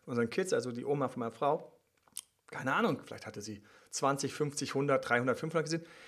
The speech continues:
Ich möchte gar nicht wissen, wie viele Frauen ich schon gesehen habe. Einfach nur Bilder, online,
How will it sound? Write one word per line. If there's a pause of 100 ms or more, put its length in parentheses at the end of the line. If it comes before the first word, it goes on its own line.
(240)
Ich
möchte
gar
nicht
wissen,
wie
viele
Frauen
ich
schon
gesehen
habe.
Einfach
nur
Bilder, (100)
online,